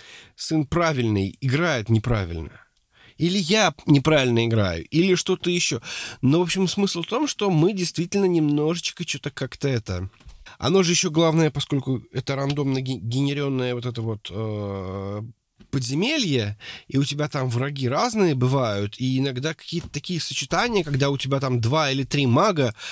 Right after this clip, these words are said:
одновременно, которые спавнят просто толпы, ты их просто физически да-, даже не понимаешь, что происходит. Какая-то, как это,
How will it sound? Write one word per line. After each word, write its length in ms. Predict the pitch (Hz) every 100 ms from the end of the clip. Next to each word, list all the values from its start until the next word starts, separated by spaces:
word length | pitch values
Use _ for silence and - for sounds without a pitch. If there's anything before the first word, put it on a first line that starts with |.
| - -
одновременно, 760 | 120 131 135 143 151 143 120 110
которые 420 | 131 143 131 127
спавнят 600 | - - 165 151 139 -
просто 380 | 151 170 - 156
толпы, 640 | - 180 185 196 165 127 - -
ты 100 | -
их 80 | 156
просто 280 | 180 185 -
физически 600 | - 156 160 180 - -
да-, 180 | 135 123
даже 220 | 156 151 156
не 80 |
понимаешь, 320 | 147 151 180 156
что 160 | 143
происходит. 480 | 131 135 - 175 113 -
Какая-то, 500 | - - 151 151 139 - - - - - - -
как 220 | - -
это, 400 | 147 139 131 120